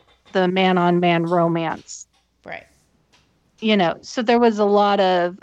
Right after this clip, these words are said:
Speaker 1: um, problems with the Untamed post-drama.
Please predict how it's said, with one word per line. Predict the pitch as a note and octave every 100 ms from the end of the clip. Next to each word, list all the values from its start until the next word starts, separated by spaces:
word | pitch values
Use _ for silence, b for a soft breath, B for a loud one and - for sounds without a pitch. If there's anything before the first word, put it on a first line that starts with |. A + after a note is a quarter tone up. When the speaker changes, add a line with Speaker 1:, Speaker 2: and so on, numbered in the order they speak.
| -
Speaker 1:
um, | F3+ E3+
problems | - G#3+ G3 F#3 F3+
with | F3 F3 -
the | -
Untamed | F#3 F3+ A#3+ G#3 F#3 E3+ - -
post-drama. | A#3 A#3 A#3 - - - _ _ _ - F3+ E3 E3 E3